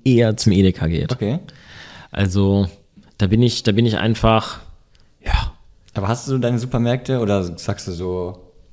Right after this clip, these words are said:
Speaker 2: ach, heute gehe ich da, morgen da?
Speaker 1: Ich muss tatsächlich sagen, dass ich, hab ich, äh, ich gehe eher zum Rewe einkaufen,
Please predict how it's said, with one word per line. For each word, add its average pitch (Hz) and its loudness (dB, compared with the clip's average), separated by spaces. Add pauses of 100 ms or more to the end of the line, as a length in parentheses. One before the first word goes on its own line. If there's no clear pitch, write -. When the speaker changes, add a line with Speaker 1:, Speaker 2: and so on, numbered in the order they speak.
(160)
Speaker 2:
ach, - -10
heute 90 -2
gehe 82 -4
ich 82 -10
da, 87 -2 (160)
morgen 85 2
da? 82 0 (1160)
Speaker 1:
Ich 104 0
muss 165 6
tatsächlich 156 0
sagen, 160 -2
dass 123 -2
ich, - 0
hab - -2
ich, - 0 (340)
äh, 120 4
ich - -6
gehe 117 4
eher 110 2
zum - -4
Rewe 127 0
einkaufen, 180 -2